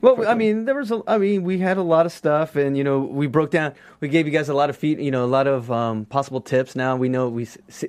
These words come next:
Speaker 1: we've seen the face of an alien, what the alien looks <laughs> like. Please leave us comments on what you think. If, if you like the depiction of the alien, who we, we have not seen for the last few episodes,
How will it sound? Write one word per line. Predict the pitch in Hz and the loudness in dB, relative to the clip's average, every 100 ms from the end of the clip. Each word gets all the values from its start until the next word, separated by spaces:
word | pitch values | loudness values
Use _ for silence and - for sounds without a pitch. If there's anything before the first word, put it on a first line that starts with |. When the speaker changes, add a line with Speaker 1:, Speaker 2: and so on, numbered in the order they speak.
| - | -10
Speaker 1:
we've | 113 | -12
seen | - 139 | -4 -4
the | 127 | 0
face | 131 123 | 0 0
of | 139 | -4
an | 147 | -2
alien, | 143 135 135 143 165 165 | 0 0 0 0 -2 -6
what | 127 120 | -8 -4
the | 127 | -2
alien | 127 135 127 | 0 0 2
looks | 127 - - | 0 0 -2
<laughs> | |
like. | 127 156 - - - - - | -2 -2 -6 -20 -20 -20 2
Please | 180 160 | 4 4
leave | 165 | 0
us | 151 147 | 0 -6
comments | - 151 151 156 | -4 -2 -2 -2
on | 143 | -2
what | 147 143 | -4 -4
you | 135 | -4
think. | 139 143 170 175 | 0 0 0 0
If, | 127 127 113 113 - | 0 0 -2 -6 -4
if | 135 139 | -4 -2
you | 127 | 0
like | 135 147 | 0 0
the | 139 | -4
depiction | 127 156 143 147 | -4 -4 -2 -4
of | 120 147 | -2 -2
the | 156 156 | 0 0
alien, | 165 175 185 185 - - | 2 2 2 -2 -14 -2
who | 214 247 | 2 4
we, | 202 180 | 2 0
we | 143 139 | -2 0
have | 147 151 | -2 0
not | 170 - | -2 0
seen | 185 165 170 | 0 0 0
for | |
the | 165 | -2
last | 147 143 - | 0 -2 0
few | 170 147 | 0 2
episodes, | 139 170 165 196 220 - | 0 0 2 2 -2 -10